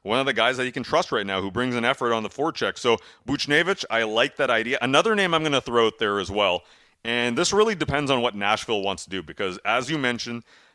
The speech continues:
they are in a playoff spot. But one of the guys in Batch, I've mentioned this guy numerous times when Nashville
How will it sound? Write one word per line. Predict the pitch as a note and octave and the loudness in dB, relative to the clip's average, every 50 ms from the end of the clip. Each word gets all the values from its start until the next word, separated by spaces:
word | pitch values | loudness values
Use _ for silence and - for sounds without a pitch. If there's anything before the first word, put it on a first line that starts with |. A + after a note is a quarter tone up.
| _ - | _ -8
they | F2 G#2+ A#2+ B2 B2 | -2 2 4 6 6
are | A#2+ A#2 A#2 - - | 6 6 4 2 -2
in | B2+ C3 C3+ | -2 0 0
a | C3 | 0
playoff | - - C#3 C3 A#2+ G#2+ F2+ | 0 2 4 4 4 4 2
spot. | - - - G2 F2+ F2+ F2+ - - | 0 -6 -6 -2 -2 -2 -2 -4 -4
But | - A2 G#2+ G2+ - | -2 -2 -2 -2 -2
one | G#2+ G#2 B2+ D#3 | -2 0 0 2
of | F3+ D#3 | 2 2
the | C#3 | 2
guys | B2 A#2 A#2 A2 G#2+ | 2 2 0 0 -2
in | G#2+ | 0
Batch, | F#2+ A2 A2+ A#2+ - C3 | 2 4 4 4 4 2
I've | A2 G2 G#2 | -2 0 0
mentioned | A2+ B2 A#2+ - C#3+ C3 | -2 -2 -2 -4 -6 -6
this | B2+ A2 | -6 -4
guy | - C3 A#2 | -2 -2 -2
numerous | A2 A2 A#2+ C3 C3+ C#3 C#3 B2 - | 0 0 -2 0 0 -2 -2 -4 -4
times | - - B2+ A#2 G#2 G2+ G2 G2+ | -4 -2 -2 -2 -2 -2 -4 -6
when | G2+ G2 F#2+ | -6 -6 -4
Nashville | G2 G2 G#2+ G2+ - - G#2+ G2 F#2+ F#2 F#2 | -2 0 0 -2 -2 -4 -4 -4 -2 -4 -4